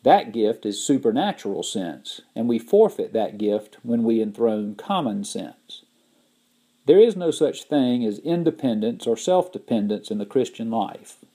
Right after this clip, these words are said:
only complete dependence on Jesus Christ. Our call is to manifest that dependence in our own daily walk, even moment by moment.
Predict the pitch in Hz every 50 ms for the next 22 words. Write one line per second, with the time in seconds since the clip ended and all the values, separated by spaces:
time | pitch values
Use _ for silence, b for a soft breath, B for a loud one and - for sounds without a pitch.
0 | _ _ _ - 139 139 131 123 113 - - 110 101 - - 196 196 185 - -
1 | - - - 170 170 151 123 107 110 104 - - 123 117 117 107 117 113 104 104
2 | 104 - - - 156 139 113 - - - - - - _ b b b b b b
3 | b b b b b b b b b - 131 170 190 190 - - 117 113 107 110
4 | 117 120 113 101 110 107 117 135 151 165 165 147 - - 113 104 98 - - -
5 | 113 107 - - - - - - 139 123 107 107 110 110 95 - 127 117 117 113
6 | 110 127 135 135 131 123 110 127 123 123 127 120 113 113 120 110 95 90 90 -
7 | - - _ b b b b b _ 143 170 170 131 131 117 117 117 131 139 139
8 | 131 113 98 101 95 113 110 110 117 123 135 127 107 87 - - _ -